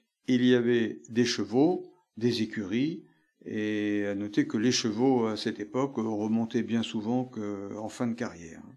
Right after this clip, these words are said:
Euh, cette exploitation au tumulus de la Hogue sera arrêtée quelques années plus tard à cause de la présence de deux failles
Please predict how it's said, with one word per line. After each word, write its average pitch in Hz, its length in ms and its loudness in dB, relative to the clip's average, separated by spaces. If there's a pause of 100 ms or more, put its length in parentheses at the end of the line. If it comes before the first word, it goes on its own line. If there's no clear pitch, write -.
(200)
Euh, 92 340 -10
cette 180 320 4
exploitation 143 640 2
au 120 40 2
tumulus 117 400 0
de 110 240 -8
la 110 240 0
Hogue 170 180 0
sera 143 500 2
arrêtée 127 400 2
quelques 143 340 0
années 123 220 2
plus 120 180 -4
tard 160 320 -2 (380)
à 117 100 0
cause 156 240 6
de 127 80 4
la 123 140 6
présence 127 500 0
de 120 140 2
deux 147 200 6
failles 156 480 2